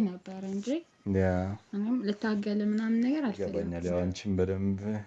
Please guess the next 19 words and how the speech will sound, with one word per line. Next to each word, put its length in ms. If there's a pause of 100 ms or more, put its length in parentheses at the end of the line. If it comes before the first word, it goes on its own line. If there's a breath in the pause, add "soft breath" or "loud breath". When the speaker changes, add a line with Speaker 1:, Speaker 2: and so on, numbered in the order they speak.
Speaker 2:
እረፍት 320
እንድታረጊ 520
ያው 160
ለልጁ 360
ምናምን 380
አንቺም 280
በደንብ 280
እንድ-፣ 200
ከቤት 380
ይልቅ 280
እዚህ 320 (800 soft breath)
ሞር 180
የተሻለ 380
ነው 140
ብዬ 220
ስላሰብኩ 500
ነው 140
ቤተሰብ 360
እኔም 240